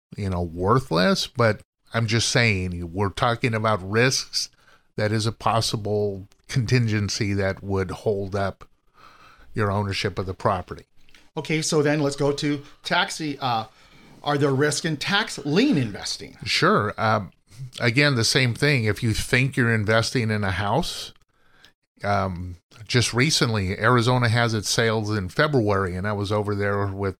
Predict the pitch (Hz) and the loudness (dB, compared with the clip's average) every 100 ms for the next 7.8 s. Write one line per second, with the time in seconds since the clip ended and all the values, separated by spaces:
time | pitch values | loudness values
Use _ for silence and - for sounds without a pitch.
0 | - 92 92 92 87 104 101 98 92 90 | -12 -12 -8 -6 -2 -2 -2 -6 -8 -12
1 | 82 - 95 - 139 - 123 98 95 113 | -16 -12 -8 -4 -4 -2 -2 -2 -2 -2
2 | - _ _ - 120 104 98 107 - - | -6 _ _ -6 -4 -4 -4 -6 -4 -4
3 | 98 95 117 104 101 101 98 90 139 175 | -2 -2 -2 -2 -2 -2 -4 -2 0 0
4 | 175 107 90 80 - - _ _ - _ | 0 -2 -4 -8 -14 -16 _ _ -20 _
5 | 107 104 104 123 - 113 110 95 107 107 | -4 -2 0 -2 -2 -4 -4 -4 -2 -2
6 | 107 110 107 95 107 107 - 107 107 101 | 0 0 0 0 0 0 -2 -4 -4 -4
7 | 95 92 95 113 110 104 92 | -2 -2 -2 0 -2 -4 -6